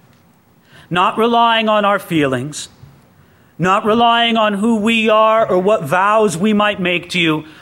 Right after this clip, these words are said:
Lord, we rely on the finished work of Jesus Christ on our behalf,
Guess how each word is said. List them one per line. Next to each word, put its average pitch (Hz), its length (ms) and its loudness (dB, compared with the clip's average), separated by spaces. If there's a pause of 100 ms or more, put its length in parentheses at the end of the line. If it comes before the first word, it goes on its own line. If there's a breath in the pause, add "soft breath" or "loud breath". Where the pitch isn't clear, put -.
(140 loud breath)
Lord, 185 340 2
we 190 320 -2
rely 180 640 0
on 170 220 -4
the 131 60 -4
finished 202 600 -6
work 170 380 -2
of 120 120 -8
Jesus 147 440 -6
Christ 160 500 -4
on 147 140 -2
our 143 160 -2
behalf, 131 540 -8